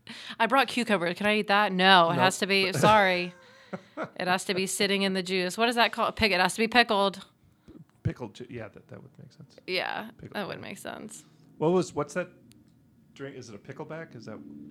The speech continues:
Speaker 2: something
Speaker 1: A
Speaker 2: which is
Speaker 1: pickleback shot, yeah.
Speaker 2: Yeah, which is
Speaker 1: I
Speaker 2: like
Speaker 1: think
Speaker 2: what
Speaker 1: that's, like, the same thing. It's, like, Jameson and then pickle
Speaker 2: And
Speaker 1: juice.
Speaker 2: pickle juice, yeah. Also
Speaker 1: Which,
Speaker 2: does
Speaker 1: uh,
Speaker 2: that
Speaker 1: pickle
Speaker 2: stuff.
Speaker 1: juice is great for
Speaker 2: Yeah.
Speaker 1: chasers.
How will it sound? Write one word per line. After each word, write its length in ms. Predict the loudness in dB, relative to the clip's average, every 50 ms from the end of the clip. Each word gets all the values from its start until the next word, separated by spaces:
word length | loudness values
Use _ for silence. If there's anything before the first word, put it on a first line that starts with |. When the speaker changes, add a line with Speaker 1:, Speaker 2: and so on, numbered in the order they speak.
| -20 -20 -20 -20 -20 -16
Speaker 2:
something 260 | -12 -10 -8 -2 -2
Speaker 1:
A 80 | -2
Speaker 2:
which 80 | 2 2
is 80 | 0 2
Speaker 1:
pickleback 300 | 4 4 6 6 4 4
shot, 420 | 2 0 2 2 2 0 -2 -4
yeah. 300 | -2 0 0 2 2 0 0 -2 -4 -8
Speaker 2:
Yeah, 40 | -12 -14 -12
which 120 | -14 -12 -4
is 60 | -2
Speaker 1:
I 40 | -2
Speaker 2:
like 60 | 2
Speaker 1:
think 140 | 2 2 4
Speaker 2:
what 60 | 4
Speaker 1:
that's, 100 | 2 2 0
like, 120 | -2 -2
the 80 | -2 -4
same 260 | 0 0 0 0 0
thing. 160 | 0 0 0
It's, 160 | 0 -2 0
like, 260 | 0 0 0 -2 -8 -16 -16 -10
Jameson 640 | -4 0 2 2 2 0 -2 -2 -2 -2 -2 0 -2
and 100 | -2 -2
then 80 | -4
pickle 240 | -2 -4 -4 -4 -4
Speaker 2:
And 80 | -6 -6
Speaker 1:
juice. 260 | -8 -12 -12 -10 -8
Speaker 2:
pickle 220 | -10 -10 -10 -12
juice, 160 | -16 -18 -20 _ -18
yeah. 160 | -16 -16 -16 -18 -20 _ _ _ _ _ _ _ _ _ _ _ _ _ _ -18 -10
Also 220 | -10 -10 -6 -2 -2
Speaker 1:
Which, 120 | 0 0
Speaker 2:
does 60 | 0 -4
Speaker 1:
uh, 20 |
Speaker 2:
that 80 | -4 -4
Speaker 1:
pickle 180 | -4 -2 -2
Speaker 2:
stuff. 80 | -2 -4
Speaker 1:
juice 160 | -4 -6 -6
is 120 | -8 -12 -12
great 520 | -10 -2 0 0 0 0 -2 -8 -14 _
for 240 | -10 -6 -4 -2 0
Speaker 2:
Yeah. 260 | 2 2 2 0 -2 -6
Speaker 1:
chasers. 720 | -2 0 0 0 0 -4 -8 -8 -8 -10 -12 -12 -14 -16